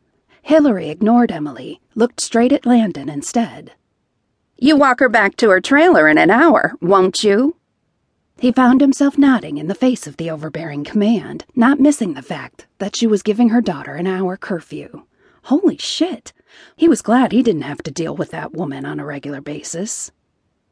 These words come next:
Having worked together with her in the past, at least having her on set when he had starred with Emily in a show a decade ago, he remembered what a fierce, bossy, domineering woman she was. It was amazing Emily wasn't crushed under her heel.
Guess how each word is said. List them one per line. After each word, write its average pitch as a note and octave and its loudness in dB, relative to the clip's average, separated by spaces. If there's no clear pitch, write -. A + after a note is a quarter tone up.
Having B3 2
worked C4+ 4
together G#3+ 2
with F3+ -4
her F#3+ -2
in F#3 0
the G#3 -2
past, - -14
at A#3+ 2
least A#3 0
having A#3+ 2
her F3+ 0
on D#3 0
set B3+ -2
when F3+ -4
he F3 -4
had D#3+ -6
starred A3+ 0
with E3+ -10
Emily C#3 -10
in C#3+ -12
a D#3 -10
show A3 -2
a C#3+ -10
decade D3+ -8
ago, D#3 -12
he B3 2
remembered C4 2
what G3+ -2
a G#3 2
fierce, A3+ 0
bossy, G3 -4
domineering F#3 2
woman F3 2
she G3+ -4
was. D3+ -12
It C#4+ 2
was C4+ 2
amazing A3+ 2
Emily G#3+ 2
wasn't F#3 -6
crushed - -4
under D3+ -4
her G#3 -6
heel. A#3 -4